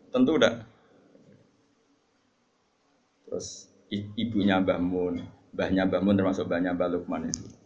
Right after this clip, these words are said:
Itu tiap malam itu bikin jajan kanggo santri. Tiap bodoh gini takjil.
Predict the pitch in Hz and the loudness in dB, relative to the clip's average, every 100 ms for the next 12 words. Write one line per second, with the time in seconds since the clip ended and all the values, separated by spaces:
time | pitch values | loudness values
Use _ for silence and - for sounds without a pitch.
0 | - 104 - 190 - - 147 147 143 147 | -12 -8 -6 -8 -8 -8 0 0 0 -4
1 | 147 151 - - - 120 104 98 104 95 | -4 -4 -8 -10 -8 -4 -2 -2 -2 -2
2 | 92 90 90 87 87 98 139 151 147 - | -4 -8 -8 -8 -8 -8 2 2 2 -6
3 | - _ _ - 127 131 135 170 185 - | -20 _ _ 4 6 6 4 4 0 -2
4 | - - - | -6 -14 -20